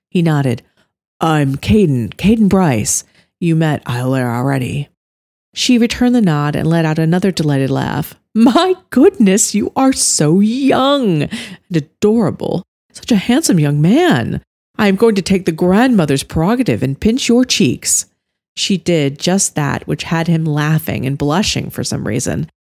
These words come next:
His grandparents had died when he was still in his early teens, so it felt nice having someone who would treat him like a grandson.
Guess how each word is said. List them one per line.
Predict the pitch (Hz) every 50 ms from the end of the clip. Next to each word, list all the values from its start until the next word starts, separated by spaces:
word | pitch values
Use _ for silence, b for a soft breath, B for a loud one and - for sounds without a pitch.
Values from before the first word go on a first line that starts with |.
| _ _
His | - 190 180
grandparents | - - 190 190 196 196 185 175 165 143 131 127 -
had | 147 131 -
died | 156 151 156 156 156 151 - -
when | 147
he | 143
was | 143 143 139
still | - - 160 156
in | 151
his | 147 143 -
early | 151 147 147 147 143
teens, | - - - 190 180 170 156 139 135 135 - - - _ _ _ _ _ _
so | - - 214
it | 208 -
felt | - 240 247 -
nice | - 180 180 165 147 -
having | - 160 160 156 156
someone | - 175 175 175 170 170 170
who | 165 156 151
would | 143 143 -
treat | - - 175 165
him | 156 147
like | 139 127
a | 135 127
grandson. | - - 147 156 160 170 165 160 - 127 117 120 120 120 156